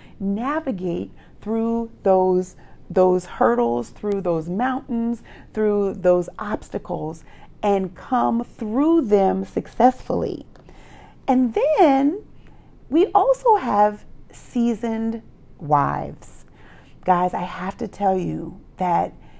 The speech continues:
I can't begin to, to, to count on my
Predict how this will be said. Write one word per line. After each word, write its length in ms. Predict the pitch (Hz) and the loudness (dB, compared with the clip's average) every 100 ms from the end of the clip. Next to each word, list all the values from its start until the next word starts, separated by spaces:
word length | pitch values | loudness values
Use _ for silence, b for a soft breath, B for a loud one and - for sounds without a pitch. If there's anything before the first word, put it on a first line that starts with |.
| B - - - | B -20 -20 -4
I 100 | 185 | -4
can't 440 | 185 - 247 254 | -4 -8 -6 -4
begin 320 | 254 180 214 196 | -6 -8 -8 -8
to, 80 | |
to, 500 | 196 - - 202 196 | -10 -12 -6 -4 -4
to 140 | - - - | -6 -16 -18
count 340 | - - 247 277 - - | -10 -4 -4 -4 -12 -4
on 300 | 190 196 190 | 0 0 -2
my 360 | 180 165 170 | -4 -4 -6